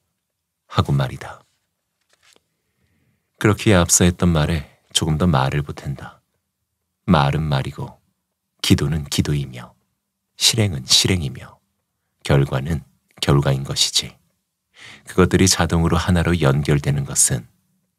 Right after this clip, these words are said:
아니라고. 뜻을 품었다고 뜻대로 다 되는 법도 없고 기도한다고 해서 바라는 바가 이루어지는 법도 없다. 말을 했다고 해서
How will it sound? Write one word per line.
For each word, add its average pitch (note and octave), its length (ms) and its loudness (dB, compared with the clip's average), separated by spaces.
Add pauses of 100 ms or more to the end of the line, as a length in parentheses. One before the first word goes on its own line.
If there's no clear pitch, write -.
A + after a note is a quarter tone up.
(320)
아니라고. C#2 680 -2 (2000)
뜻을 G#2+ 260 2
품었다고 F2+ 580 0
뜻대로 F#2 380 0
다 D2+ 220 -4
되는 D2 260 0
법도 D2 300 -4
없고 - 460 -8 (840)
기도한다고 C#2 580 2
해서 - 400 -2
바라는 B2+ 340 0
바가 C3+ 220 -2
이루어지는 C#2 500 0
법도 C#2 320 -6
없다. - 400 -16 (1300)
말을 E2 340 4
했다고 D#2+ 380 -2
해서 D2 440 -4